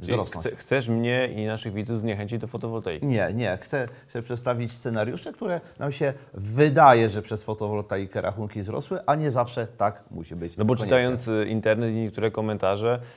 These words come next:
Speaker 1: odniosłem takie wrażenie, że fotowoltaika już się nie opłaca, bo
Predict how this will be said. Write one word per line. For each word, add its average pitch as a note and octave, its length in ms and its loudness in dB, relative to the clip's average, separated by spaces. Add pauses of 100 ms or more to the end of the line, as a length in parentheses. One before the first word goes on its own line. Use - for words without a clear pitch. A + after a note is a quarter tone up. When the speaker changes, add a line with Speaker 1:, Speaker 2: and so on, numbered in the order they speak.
(120)
Speaker 1:
odniosłem D3+ 360 0
takie G#2 220 0
wrażenie, G2+ 440 0
że F#2+ 100 -6
fotowoltaika G2 600 -6
już G2 160 -6
się G2+ 120 -6
nie G2 100 -2
opłaca, F#2 520 0
bo G2 240 -4